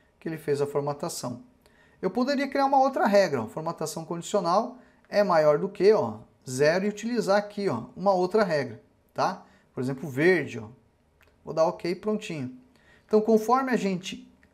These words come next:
clica e escolhe, eu tenho a leitura da linha, a representação visual e tenho aqui o indicador mostrando se cresceu ou não de modo mais claro.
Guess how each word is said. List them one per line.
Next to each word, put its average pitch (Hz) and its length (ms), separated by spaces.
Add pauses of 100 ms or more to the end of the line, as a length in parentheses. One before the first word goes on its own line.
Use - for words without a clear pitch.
(100)
clica 220 460
e 151 80
escolhe, 175 400
eu 180 80
tenho 151 240
a - 20
leitura 147 460
da 285 120
linha, 190 400 (360)
a 131 80
representação 143 760
visual 214 720 (200)
e 220 100
tenho 202 320
aqui 190 360 (300)
o 175 160
indicador 175 720
mostrando 170 520
se - 200
cresceu 185 640 (100)
ou 202 220
não 143 300 (280)
de 143 140
modo 151 320
mais 160 300
claro. 127 360